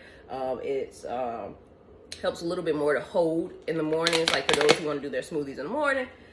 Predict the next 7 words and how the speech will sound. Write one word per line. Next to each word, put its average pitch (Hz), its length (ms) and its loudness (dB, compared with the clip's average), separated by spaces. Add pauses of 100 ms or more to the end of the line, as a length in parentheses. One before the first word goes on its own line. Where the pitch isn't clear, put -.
(200)
Um, 170 340 -4 (440)
honestly, 220 280 -4
go 185 160 -6
crazy. 185 480 -6 (360)
This 202 320 -4
bag 196 600 -4
is, 160 360 -8